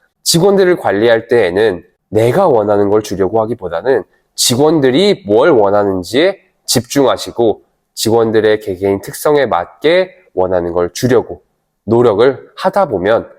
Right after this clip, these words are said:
내가 원하는 것을 얻을 수 있다라고 정리할 수 있을 것 같습니다. 자, 오늘의 영상도 도움이 되셨다면 좋아요와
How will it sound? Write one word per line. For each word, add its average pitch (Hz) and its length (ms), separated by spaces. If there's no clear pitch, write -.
내가 87 300
원하는 92 360
것을 87 260
얻을 92 220
수 - 160
있다라고 95 920
정리할 95 360
수 - 160
있을 - 200
것 - 120
같습니다. 87 600
자, 120 200
오늘의 165 340
영상도 113 500
도움이 104 320
되셨다면 117 640
좋아요와 90 520